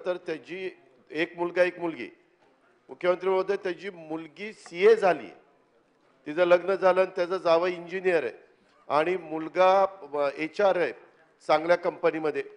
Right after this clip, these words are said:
मी म्हणलं, "अरे, असं कसं काय झालं?" त्यांनी सांगितलं की, "बाबा, आम-, आम्ही आमच्या वडिलांना सांगत होतो, परंतु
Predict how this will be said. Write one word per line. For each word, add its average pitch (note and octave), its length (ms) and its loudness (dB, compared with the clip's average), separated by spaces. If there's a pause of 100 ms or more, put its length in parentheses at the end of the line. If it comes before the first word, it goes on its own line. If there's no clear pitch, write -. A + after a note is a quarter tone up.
(280)
मी E3 60 -6
म्हणलं, F#3+ 180 4
"अरे, G3 140 8
असं F3+ 240 2
कसं G#3 220 -6
काय G3 120 2
झालं?" D#3+ 280 0 (500)
त्यांनी D3+ 200 0
सांगितलं F3 460 0
की, E3+ 120 -8
"बाबा, F3+ 220 4
आम-, E3 220 -4
आम्ही C3 220 -2
आमच्या E3 260 -2
वडिलांना E3 460 0
सांगत E3 340 -4
होतो, E3 200 -4
परंतु E3 600 -2